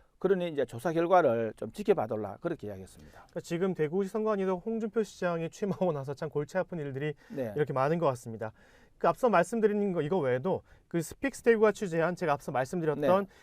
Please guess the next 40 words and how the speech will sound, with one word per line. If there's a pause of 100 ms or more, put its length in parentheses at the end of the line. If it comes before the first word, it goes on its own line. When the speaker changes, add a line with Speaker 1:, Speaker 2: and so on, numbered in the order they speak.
(100)
Speaker 2:
그
손성호
대구시
비서실장
같은
경우는 (320)
자기의
얼굴
대신에
홍준표
Speaker 1:
네.
Speaker 2:
시장의
얼굴을
이렇게
등록을
해서, (400)
어,
페이스북
활동하고
있고 (420)
또
정장수
시장혁신단장도
뭐
자신의
에스엔에스
Speaker 1:
네.
Speaker 2:
활용해서 (320)
홍준표
시장의
업적
관련된
기사를
링크한다든지
이런
것들을
Speaker 1:
네.
Speaker 2:
많이
올렸지
않습니까?